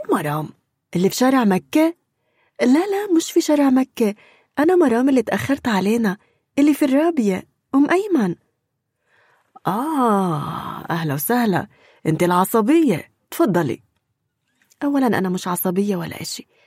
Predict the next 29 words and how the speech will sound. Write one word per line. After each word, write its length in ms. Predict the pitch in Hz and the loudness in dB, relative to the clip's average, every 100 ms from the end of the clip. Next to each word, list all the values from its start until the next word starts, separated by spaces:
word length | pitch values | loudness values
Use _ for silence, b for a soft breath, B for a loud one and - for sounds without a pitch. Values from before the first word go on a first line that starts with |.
| _ | _
أنا 140 | 262 285 | -2 -2
كتير 340 | - 311 311 | -2 -2 0
رايقة، 360 | 202 190 - 196 _ _ _ - | -2 -4 -8 -12 _ _ _ -4
بس 180 | 269 | -2
أنت 180 | 359 349 | -2 0
كنت 380 | 269 220 269 262 | -2 0 0 0
وقتها 280 | 262 262 214 | -2 -2 0
مستفز 540 | 165 - 175 226 262 | -2 -2 -4 -2 -2
وتأخرت، 680 | 294 - - - 175 - _ _ _ | -2 -2 -6 -6 -10 -10 _ _ _
وهذا 300 | 311 370 392 | -4 -2 2
اللي 120 | 339 254 | 2 2
عصبني. 600 | 190 - 185 170 170 - _ _ _ _ _ _ _ _ _ _ _ _ _ _ | 0 -2 -4 -2 -4 -6 _ _ _ _ _ _ _ _ _ _ _ _ _ _
أنت 140 | - - | -12 -4
حاكية 340 | 214 240 233 | -2 0 0
معي 280 | 202 269 262 | 2 2 2
بعد 240 | 226 190 | 2 0
أسبوع 580 | 175 190 247 302 247 165 | -2 -2 0 2 0 -2
عشان 260 | 143 - 226 | -6 -2 0
أنا 160 | 269 233 | 0 -2
تأخرت؟ 640 | 196 - 254 320 339 _ _ _ _ _ _ _ - | -4 -2 0 0 -2 _ _ _ _ _ _ _ -4
لا 220 | 415 640 | -2 0
طبعًا، 520 | 330 247 185 170 175 170 b b b b | 0 0 2 2 0 0 b b b b
أنا 100 | 294 | -4
حاكية 300 | 302 381 277 | -2 -2 0
معك 300 | 196 226 - | 0 -2 -2
لإشي 320 | 196 208 - | -2 -2 -4
تاني، 400 | - 160 165 - _ _ _ _ _ - | -4 -4 -6 -14 _ _ _ _ _ -4
لأنه 460 | 117 - - 294 339 | -4 -2 -2 -2 -2
صاحبتي 560 | - - 254 - 277 | -4 -6 -6 -2 -4